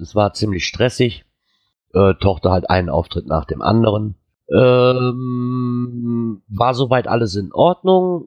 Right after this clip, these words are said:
war auch schön, auch die Kappensitzung, wie ich ja schon gesagt hatte, die Kindersitzung war auch ganz in Ordnung. Der Trick,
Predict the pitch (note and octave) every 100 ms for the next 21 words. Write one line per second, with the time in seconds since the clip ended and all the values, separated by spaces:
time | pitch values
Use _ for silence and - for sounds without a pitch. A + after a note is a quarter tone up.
0 | F#2+ A2+ F2+ F#2+ - C#3+ C3 F2+ G2 G2+
1 | C3 - A2+ A#2 A2 F#2+ F#2 G#2 A#2+ G2
2 | F#2+ D#3 E3 D3+ B2+ - A#2 G#2 G#2 C#3
3 | - C#3+ B2 B2 G#2+ G#2 - - G#2+ G#2
4 | _ _ _ _ _ _ _ _ G2 G#2+
5 | - - F#2+ -